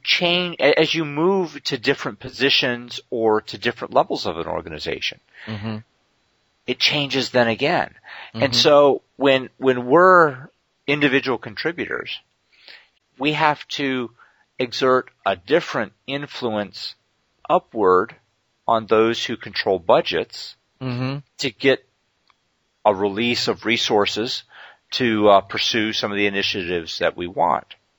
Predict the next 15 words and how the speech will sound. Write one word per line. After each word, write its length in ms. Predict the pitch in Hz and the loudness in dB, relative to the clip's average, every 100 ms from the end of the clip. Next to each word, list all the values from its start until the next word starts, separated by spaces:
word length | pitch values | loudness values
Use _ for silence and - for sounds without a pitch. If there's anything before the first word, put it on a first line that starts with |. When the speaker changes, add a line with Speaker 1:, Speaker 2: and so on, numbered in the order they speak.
| - | -12
Speaker 2:
Mm-hmm. 340 | 117 120 120 151 _ | -8 -8 -8 -12 _
That's 180 | 104 - | -10 -8
good. 240 | 110 92 - _ _ _ | -4 -6 -6 _ _ _
Speaker 1:
Yeah, 380 | 147 175 160 113 - | -2 2 2 0 2
those 320 | 180 247 196 | 4 4 2
that 240 | 156 139 | 2 2
control 580 | - 131 110 - 214 330 | -4 -12 -8 0 2 4
those 300 | 156 113 98 | 4 4 2
budgets, 720 | - 69 69 - - - - - _ _ _ _ - - _ _ _ | 0 0 2 -4 -6 -8 -14 -14 _ _ _ _ -20 -20 _ _ _
they 420 | - 120 175 247 | -16 -2 0 0
need 420 | 320 285 220 185 - | -4 -6 -6 -8 -8
to 340 | - 156 147 - | -2 0 0 -2
influence 1000 | 156 170 - 139 131 113 104 - - - _ _ _ _ _ | -4 -6 -2 2 4 4 0 -4 -10 -12 _ _ _ _ _
downward 920 | - 151 185 202 147 101 80 76 101 - _ _ _ _ _ - | -2 2 4 2 -2 -4 -4 -4 -8 -18 _ _ _ _ _ -6
to 420 | 139 123 117 107 | 0 2 2 0